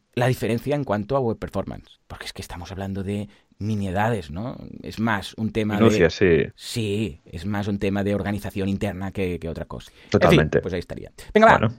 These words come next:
Speaker 1: Siguiente pregunta, nos la manda Alex. ¿Qué nos dice, Joan?
Speaker 2: Pues Alex nos comenta, "Buenos días, quería ver si me pueden ayudar con un detalle que tengo en la página. Lo que pasa que yo usaba Page Builder en mi página
Speaker 1: Ujú.
Speaker 2: web, pero ahora que me pongo a revisar no funciona correctamente. Ya escuché en un capítulo del podcast que se puede reemplazar el shortcode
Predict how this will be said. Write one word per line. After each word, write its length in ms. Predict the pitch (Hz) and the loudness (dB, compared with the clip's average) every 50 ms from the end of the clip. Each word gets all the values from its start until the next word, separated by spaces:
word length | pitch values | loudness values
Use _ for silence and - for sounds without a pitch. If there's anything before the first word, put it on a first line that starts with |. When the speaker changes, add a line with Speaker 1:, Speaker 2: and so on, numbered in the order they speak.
| _ _ _ | _ _ _
Speaker 1:
Siguiente 320 | _ - 202 196 240 220 226 | _ 4 4 4 6 4 4
pregunta, 280 | 190 147 117 101 98 | 2 2 0 0 -2
nos 100 | 104 123 | -2 -2
la 60 | 147 156 | -2 0
manda 200 | 180 185 151 107 | 0 2 0 0
Alex. 220 | 87 82 82 - | 0 0 -4 -4
¿Qué 80 | - 175 | -4 -4
nos 80 | 170 | -4
dice, 180 | 110 98 - - | -4 -4 -6 -4
Joan? 200 | 110 117 - - _ _ _ - - - _ _ | -6 -6 -6 -8 _ _ _ -20 -20 -20 _ _
Speaker 2:
Pues 240 | 107 110 110 110 - | 4 6 6 4 4
Alex 280 | - 156 160 143 - | 4 4 4 4 2
nos 140 | 127 120 - | 0 -2 0
comenta, 500 | - - 101 90 85 82 87 82 78 78 | 0 2 2 2 2 2 4 6 6 8
"Buenos 260 | 87 160 208 214 147 | 8 8 8 6 6
días, 360 | 117 98 82 64 65 65 - | 6 6 6 8 6 4 4
quería 320 | - - 113 160 202 208 185 | 4 4 6 6 8 6 6
ver 360 | 143 - 120 120 104 98 107 | 4 4 4 6 6 4 2
si 100 | - - | 0 0
me 100 | 120 117 | -2 0
pueden 200 | 110 104 104 113 | 2 4 4 6
ayudar 340 | 117 110 95 87 85 87 95 | 6 6 6 6 6 4 4
con 120 | - 95 95 | 2 -2 0
un 60 | 90 | 0
detalle 300 | 90 85 - 78 82 92 | -2 0 2 2 2 2
que 140 | - 98 90 | 2 2 2
tengo 340 | - 80 78 80 110 123 - | 2 0 2 4 4 4 6
en 180 | - 131 139 131 | 6 6 6 6
la 140 | 117 104 - | 4 4 4
página. 440 | - - - - 92 87 82 73 - - - - - | 2 2 2 -2 -4 -4 -4 -4 -6 -8 -16 -16 0
Lo 100 | - 113 | 2 4
que 100 | 147 175 | 4 6
pasa 440 | 175 143 131 - 135 131 127 127 127 | 4 4 2 4 6 6 6 6 4
que 80 | - 113 | 2 2
yo 120 | 107 107 | 2 2
usaba 260 | 107 107 110 98 95 95 | 2 4 6 4 4 4
Page 200 | - 87 85 76 | 2 -4 -2 -4
Builder 280 | 73 71 87 101 113 | -4 2 4 4 4
en 80 | 113 107 | 4 0
mi 80 | 98 | -2
página 340 | - - - 73 123 120 127 | -2 -4 -2 0 2 4 6
Speaker 1:
Ujú. 100 | 139 156 | 6 6
Speaker 2:
web, 80 | 180 180 - | 6 6 6
pero 240 | 180 175 170 170 | 6 8 8 8
ahora 320 | 160 147 143 143 147 143 139 | 8 8 8 8 6 4 4
que 80 | - | 2
me 100 | 127 120 | 2 2
pongo 180 | 120 120 110 113 | 2 2 4 4
a 40 | 110 | 6
revisar 380 | 120 113 107 - 104 98 98 | 6 4 6 6 6 4 6
no 80 | 104 101 | 4 -2
funciona 260 | 98 98 - 101 87 | -6 -6 -6 -6 -4
correctamente. 720 | 80 - 87 85 - 87 78 69 71 73 - 107 110 - - - | -2 -2 -2 -2 -2 -2 -2 -2 -2 2 4 2 2 2 2 0
Ya 80 | 92 | 0
escuché 260 | 95 - 101 98 - 104 | 2 2 0 2 2 2
en 80 | 80 | 2
un 60 | 73 | 2
capítulo 400 | - - - - 73 - - 57 | -2 -6 -6 -6 -4 -4 -2 0
del 100 | 57 55 | 0 0
podcast 460 | - - 113 113 - - 147 143 - - | 4 4 2 4 6 2 2 2 2 0
que 240 | - 127 135 147 | 4 6 6 6
se 160 | 139 - 123 - | 4 2 -2 0
puede 200 | 117 101 85 71 | 2 2 2 2
reemplazar 500 | - - 143 165 - 110 - - - 71 | 2 2 0 0 0 -2 0 2 2 2
el 80 | - 76 | 2 2
shortcode 420 | - 104 - - - 151 165 160 | 2 0 0 4 4 4 4 4